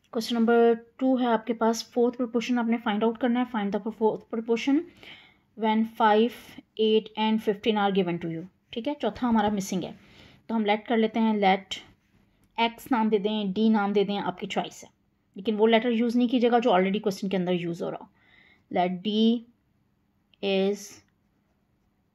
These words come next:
fourth proportion, ठीक है। अब हम इसे लिखते हैं, ये हो जाएगा फ़ाइव ratio एट proportion fifteen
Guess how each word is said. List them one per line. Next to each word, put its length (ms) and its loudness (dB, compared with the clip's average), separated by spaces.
fourth 300 0
proportion, 480 -10
ठीक 200 -8
है। 80 -2
अब 140 -2
हम 140 0
इसे 140 2
लिखते 280 -2
हैं, 120 4
ये 140 -2
हो 80 2
जाएगा 240 -2
फ़ाइव 340 -2
ratio 440 0
एट 460 -2
proportion 600 -2
fifteen 560 -2